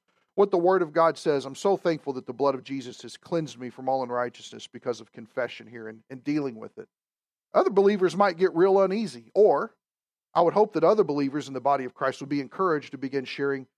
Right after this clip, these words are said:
their sins as well. And guys, that's what we should do. We're even told at the end of James five, "Confess your sins to one another and pray for one another that you might experience healing." That is a beautiful promise. We don't have it all together.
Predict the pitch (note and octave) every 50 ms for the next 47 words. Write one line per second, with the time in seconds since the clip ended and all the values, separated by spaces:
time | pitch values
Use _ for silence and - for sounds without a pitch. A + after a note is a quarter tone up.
0 | _ _ _ _ _ A#2+ A#2+ D3+ D#3+ F#3+ F3 - - - C#3 C3+ C3 B2 A#2+ B2+
1 | A#2+ A2+ A#2+ B2 C3 C#3 C3+ B2 B2+ - _ _ _ _ _ _ _ D3+ E3 E3+
2 | F#3 F#3+ G3+ G3 G#3+ G#3 - - F3 - C#3 C#3 - - C3 A2+ A2 A2+ A#2+ C3
3 | D3+ D#3+ - _ _ _ _ _ _ _ _ _ _ _ _ _ _ _ _ _
4 | D#3+ G3 A3+ F#3+ F3 - F#3+ F#3+ F#3 F3+ D#3+ - D#3+ E3 F3+ F3+ E3+ D3 C3 C3
5 | D3 D3 D3+ C#3+ - - - C#3 C3 B2 A#2+ - - F#3 D#3+ _ A3+ G#3+ F3 -
6 | - D#3 - - D3+ C#3+ C#3 C3 B2+ C#3 B2+ C3 B2+ B2 B2+ B2+ B2+ B2+ A#2 -
7 | _ D3+ E3+ F3+ E3+ - C#3+ B2+ B2 B2 A#2+ A#2+ A#2+ A#2+ A#2 A#2+ - - C#3 B2+
8 | A#2+ A2 B2+ C#3 C3 - - - - C3 C3+ C3 C3 - - - _ _ _ _
9 | _ _ _ _ - F#3 F#3 F3+ D#3 B2+ A#2+ A#2 A#2 - - C4+ B3+ D#3 B2+ C3+
10 | A2+ A2+ A2+ C3+ F#3+ A3+ G3 D#3 - - C#3 - _ _ E3+ F#3+ A3 A3 D#3 A2
11 | G2 - - _ _ _ _ _ _ _ _ _ _ _ _ _ _ _ _ _
12 | _ _ _ _ F3 A3 A#3+ B3 A#3 - F#3 A3+ A#3 G3+ F#3 F3+ F#3 F#3 E3+ -
13 | E3+ C#3+ D#3+ F3+ E3 B2 G2+ F#2+ -